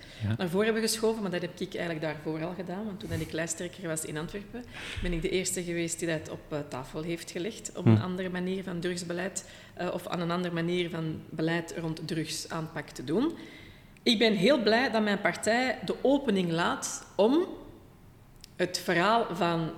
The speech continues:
Speaker 2: legaliseren en dus eigenlijk controleren en reguleren van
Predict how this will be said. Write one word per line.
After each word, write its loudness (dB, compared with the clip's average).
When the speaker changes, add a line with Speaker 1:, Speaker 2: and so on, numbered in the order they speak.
Speaker 2:
legaliseren 2
en 0
dus -2
eigenlijk -2
controleren 0
en -2
reguleren 0
van 2